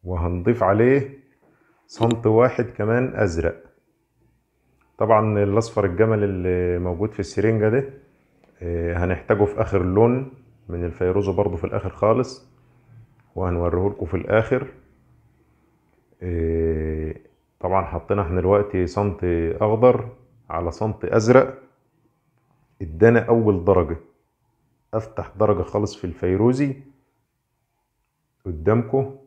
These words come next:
درجة جميلة جدًا ما شاء الله عليها، دي أول درجة من درجات الفيروزي. هنرجع بقى نزود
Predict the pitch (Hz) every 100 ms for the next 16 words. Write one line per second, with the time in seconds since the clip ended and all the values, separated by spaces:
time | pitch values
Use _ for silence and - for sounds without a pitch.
0 | _ _ _ - 82 107 98 87 90 85
1 | 85 82 80 80 80 80 - _ _ _
2 | 85 90 101 101 95 110 110 123 123 113
3 | - _ _ _ _ _ _ _ _ _
4 | _ _ _ _ _ _ _ _ _ -
5 | 87 80 92 92 90 92 90 98 107 120
6 | 110 - _ _ _ _ _ _ _ _
7 | _ _ _ - 82 98 120 113 104 87
8 | 107 117 107 101 92 90 92 107 - -
9 | 92 87 82 73 - _ _ _ _ _
10 | _ _ _ _ _ _ _ _ _ _
11 | _ _ _ - 95 113 101 104 101 120
12 | 107 98 90 120 104 90 80